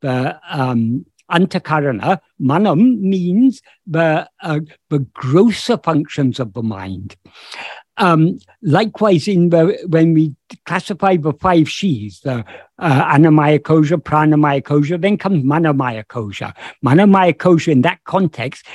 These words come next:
means the grosser functions of the mind, that is perception, memory, thinking, all the functions of the mind other than,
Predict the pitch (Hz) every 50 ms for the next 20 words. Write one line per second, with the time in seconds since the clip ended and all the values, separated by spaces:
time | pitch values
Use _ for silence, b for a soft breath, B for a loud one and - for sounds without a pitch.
0 | B B - 147 165 180 151 - 151 135 113 - 127 135 165 220 208 - - 175
1 | 147 - 165 151 151 - - 147 131 113 - 127 110 120 120 117 123 113 98 104
2 | 101 92 90 - B B B B B 139 127 101 - 123 107 - - 123 113 -
3 | - 151 156 156 - - - 151 135 127 131 131 127 131 131 139 139 139 135 127
4 | 131 131 127 127 127 127 B B B B B B _ - 170 160 143 135 - -
5 | 143 135 139 151 135 - B B B B - 208 180 214 226 240 262 240 208 226
6 | 175 - 214 220 202 - - 208 185 151 170 170 143 156 156 156 156 156 165 214
7 | 240 - - _ - 185 175 202 214 262 247 214 160 170 147 151 175 233 254 247